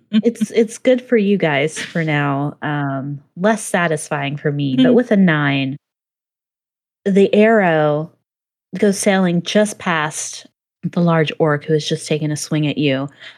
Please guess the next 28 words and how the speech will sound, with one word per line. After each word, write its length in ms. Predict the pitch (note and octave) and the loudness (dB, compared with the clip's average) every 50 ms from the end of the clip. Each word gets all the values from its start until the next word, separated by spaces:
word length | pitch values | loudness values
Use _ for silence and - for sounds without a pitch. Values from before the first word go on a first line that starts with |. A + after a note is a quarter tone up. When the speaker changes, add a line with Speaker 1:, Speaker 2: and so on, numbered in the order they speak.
| - - - - - | -20 -20 -18 -8 -4
Speaker 1:
Um, 220 | E3+ E3+ E3 E3+ - | 0 0 0 0 2
and 160 | - F#3 F#3+ - - | 2 2 2 2 2
as 260 | A3 A#3+ B3+ A#3+ B3+ | 2 2 4 4 4
you 100 | C4 A3 | 2 2
come 280 | - - G3 F#3+ F#3 | 2 2 2 2 4
back 260 | F3 E3 D#3 D3+ - - | 2 2 0 -2 -4 -4
up, 320 | D3 C#3 C#3+ - - _ _ _ _ _ _ _ _ _ _ _ _ _ _ _ - | -4 -4 -4 -6 -8 _ _ _ _ _ _ _ _ _ _ _ _ _ _ _ -2
the 260 | G#3 F#3+ G#3+ G3 - | 0 2 2 2 2
arrow 300 | G3+ G3+ G3+ G#3 G3+ F#3+ | 2 2 2 4 2 2
just 260 | F3+ - - - - - | 0 -2 -6 -14 -14 -12
happens, 840 | - - G#3+ G#3 G#3 G#3 G3+ F3 D3+ D3+ D#3 C#3 - - - - - _ _ _ _ _ _ _ _ _ _ - | -8 -4 -4 -4 -2 -2 -2 -2 -2 -2 -6 -8 -10 -12 -14 -16 -18 _ _ _ _ _ _ _ _ _ _ -6
uh, 160 | D#3+ D#3+ D#3 D#3 | -4 -2 -2 -2
to 120 | - F3 | -2 -4
catch 280 | - - F3 E3 - - | -2 0 -2 -2 0 0
your 80 | D#3+ D3+ | 0 0
shield 540 | - - - - D#3 D3 D3 C#3+ C#3 C#3+ - | 0 0 0 2 2 2 2 2 0 0 -2
at 160 | - D#3+ D3+ | -2 -2 -2
just 280 | - - E3 D#3+ D#3 - | 0 -2 -2 -2 -2 -4
the 80 | - D#3 | -2 0
right 260 | D#3 D3 C#3+ C3+ - | 0 0 0 0 -2
moment. 420 | D3 C#3+ C3+ C3+ C3+ C3+ C3+ - - _ _ _ - - _ _ _ - | -2 -2 -2 -2 -2 -4 -4 -6 -10 _ _ _ -20 -20 _ _ _ -4
Uh, 380 | - D#3 D3 D3 D3 D3 C#3+ - - | 0 0 2 2 2 0 0 0 0
and 480 | E3+ E3 D#3+ D#3+ D#3+ D#3+ D#3+ D#3 - - _ | 0 2 2 0 0 -2 -2 -4 -6 -10 _
the 720 | - E3 - F3 E3+ E3+ E3 D#3+ D#3+ E3 E3 D#3+ D#3 - - - | -12 -6 -2 0 0 2 2 0 0 0 0 0 0 0 0 0
arrow 300 | F3 F3 F3 E3+ E3 D#3+ | 0 2 2 2 2 0
goes 220 | D#3+ E3 D#3 D#3 | 0 0 -2 -2
sailing, 800 | - - - F#3 E3+ E3 E3 D#3+ D#3+ D#3 D3+ D3+ D3 D3 D3 D3 - _ - | -4 -4 -2 0 0 2 0 -2 -2 -4 -4 -6 -6 -8 -10 -12 -12 _ -6
uh, 200 | D3+ D3 D3 | -4 -2 -2